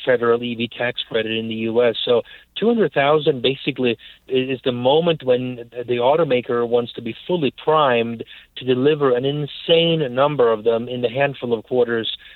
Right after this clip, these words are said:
that follow that, because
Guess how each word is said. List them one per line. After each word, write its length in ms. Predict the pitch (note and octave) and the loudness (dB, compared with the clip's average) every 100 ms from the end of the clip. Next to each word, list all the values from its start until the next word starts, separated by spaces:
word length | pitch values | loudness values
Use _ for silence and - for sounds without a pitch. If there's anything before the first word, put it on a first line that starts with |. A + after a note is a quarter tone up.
| _ _ _ | _ _ _
that 160 | B2 A2 - | -4 -4 -2
follow 400 | D#3 E3+ F3 A#2 | 2 4 4 4
that, 300 | A2 A2 A2 _ - _ - | 2 2 0 _ -20 _ -10
because 420 | B2 C3+ B2 A2+ | -2 2 2 0